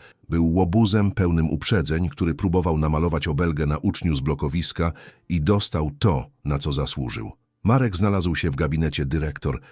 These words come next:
ale nie z powodu, którego się spodziewał. Dyrektor Kamińska, surowa kobieta, która wcześniej wydawała się obojętna na sytuację Marka,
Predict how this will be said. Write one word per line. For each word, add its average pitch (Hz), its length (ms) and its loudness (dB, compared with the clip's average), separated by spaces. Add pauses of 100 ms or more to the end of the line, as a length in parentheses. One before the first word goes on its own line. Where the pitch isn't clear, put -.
(220)
ale 143 180 2
nie 165 120 4
z 139 60 0
powodu, 98 360 2
którego 76 360 0
się 73 140 -4
spodziewał. 62 580 -4 (340)
Dyrektor 98 440 2
Kamińska, 101 640 4
surowa 85 360 0
kobieta, 73 520 -2
która 67 240 -8
wcześniej 82 440 -2
wydawała 73 460 -2
się 76 140 -4
obojętna 78 600 0
na 65 100 -4
sytuację 69 520 -4
Marka, 117 420 0